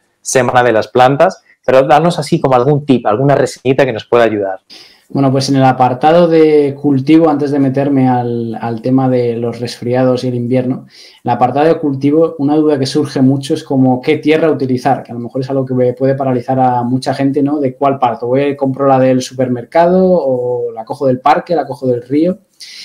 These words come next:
Speaker 2: Y a mí una combinación que me gusta mucho es utilizar el sesenta por ciento de fibra de coco, que esto lo podéis encontrar en cualquier tienda de jardinería o en cualquier, eh, vivero.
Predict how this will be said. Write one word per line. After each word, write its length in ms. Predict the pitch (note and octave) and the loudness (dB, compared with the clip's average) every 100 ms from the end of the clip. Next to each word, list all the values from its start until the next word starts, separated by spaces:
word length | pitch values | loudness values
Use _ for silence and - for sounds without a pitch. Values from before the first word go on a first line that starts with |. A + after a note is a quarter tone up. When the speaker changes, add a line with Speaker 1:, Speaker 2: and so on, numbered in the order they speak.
| - | -12
Speaker 2:
Y 80 | C3+ | -2
a 40 | C3 | 2
mí 60 | |
una 120 | D#3+ | 2
combinación 460 | E3+ D#3+ D3+ C3+ D3+ | 2 2 0 0 -2
que 100 | D3 | 0
me 100 | B2+ | 0
gusta 300 | B2+ D3 D#3 | -2 -4 -2
mucho 420 | D3 C#3 D#3+ - _ _ _ _ _ _ - | 0 0 -2 -6 _ _ _ _ _ _ -8
es 140 | C3 | -8
utilizar 400 | C#3 D3 C#3 C#3 | -2 -2 0 0
el 340 | C3 B2 A#2+ | 2 0 -4
sesenta 440 | A2+ B2+ C#3+ D3 D3+ | -6 -4 -2 0 -2
por 140 | C#3+ | -2
ciento 320 | C3+ C#3+ B2+ | -2 -4 -2
de 100 | A#2+ | -2
fibra 280 | - C#3+ D#3 | 0 0 2
de 100 | C3+ | 0
coco, 320 | C3 D3 - - | -2 -4 -6 -10
que 60 | |
esto 160 | C3+ B2+ | -8 -4
lo 100 | A#2+ | -2
podéis 220 | B2 B2 | -2 -4
encontrar 440 | B2 A#2+ A#2+ A#2+ A#2 | -6 -6 -6 -6 -6
en 280 | A#2 A#2 | -8 -8
cualquier 440 | A2 A2 - A#2+ A#2+ | -8 -10 -6 -8 -6
tienda 220 | B2 A#2 | -6 -6
de 60 | A2+ | -6
jardinería 1080 | A2+ G#2+ A2 G#2+ C3 C3+ B2+ B2+ B2+ B2 A2+ | -10 -4 -4 0 2 2 2 2 2 0 -4
o 340 | A2 A2 G#2+ | -4 -4 -6
en 140 | A2 G#2+ | -8 -14
cualquier, 760 | - A2 A2 A2+ A2 A2+ - - | -18 -20 -10 -8 -6 -8 -14 -12
eh, 160 | A#2 A2 | -6 -2
vivero. 540 | A2 A#2 B2 A3 | 0 2 2 0